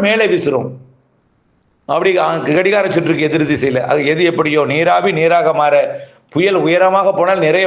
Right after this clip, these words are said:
மழை பொழிவு தரும். உயரமாக இருந்தும் கடல் க-, வ-, வட இந்திய குளிரலை, குளிர்காற்று கிடைக்கும் பொழுது, உயரடுத்த காற்று கிடைக்கும் பொழுது கண்டிப்பாக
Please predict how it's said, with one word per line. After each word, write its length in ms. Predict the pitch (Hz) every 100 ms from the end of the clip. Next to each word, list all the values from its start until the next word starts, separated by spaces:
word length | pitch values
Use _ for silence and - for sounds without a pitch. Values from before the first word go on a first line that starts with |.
| 165
மழை 140 | 165
பொழிவு 260 | 160 165 151
தரும். 260 | 151 143 143 143 - - _ -
உயரமாக 480 | 143 180 190 208 208 220 175
இருந்தும் 420 | 170 170 185 202 208 - - _ -
கடல் 260 | 160 190 190 - - - _ _ _ _ _ _
க-, 280 | 101 147 143 131
வ-, 160 | 135 123
வட 160 | 139 190
இந்திய 180 | 214 208 -
குளிரலை, 360 | 180 180 175 175 170 170 - 156
குளிர்காற்று 480 | 180 185 190 165 165
கிடைக்கும் 320 | 170 160 165
பொழுது, 240 | 156 147 156 151
உயரடுத்த 380 | 180 190 180 175
காற்று 240 | 160 143
கிடைக்கும் 320 | 135 160 156 151
பொழுது 240 | 139 139 135 - - - 127
கண்டிப்பாக 560 | 156 156 147 143 135